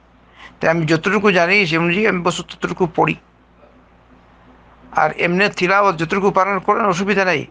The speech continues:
কিন্তু এই যে একটা সিস্টেম আমাদের দেশের, এর কোনো প্রমাণ নেই। আবার কেউ কেউ আছে খতম করে, খতম করে বলে হুজুরের কাছে দিয়ে দে, বলে হুজুরকে বলবে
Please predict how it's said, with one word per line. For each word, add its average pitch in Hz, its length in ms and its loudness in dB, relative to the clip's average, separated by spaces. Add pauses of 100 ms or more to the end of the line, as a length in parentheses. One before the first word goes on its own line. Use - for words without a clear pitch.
(120)
কিন্তু 156 260 -4
এই 190 300 0
যে 190 100 2
একটা 175 220 -2
সিস্টেম 170 420 -4
আমাদের 151 340 -2
দেশের, 135 340 0 (180)
এর 151 120 0
কোনো 165 200 0
প্রমাণ 165 400 0
নেই। 104 180 -10 (880)
আবার 151 280 0
কেউ 160 160 -4
কেউ 165 140 0
আছে 165 180 0
খতম 165 340 -2
করে, 135 280 -2
খতম 147 220 -4
করে 165 280 2 (180)
বলে 160 220 -2 (680)
হুজুরের 165 340 2
কাছে 175 220 0
দিয়ে 147 240 0
দে, 135 140 -2 (1080)
বলে 151 200 2
হুজুরকে 156 380 0
বলবে 160 420 0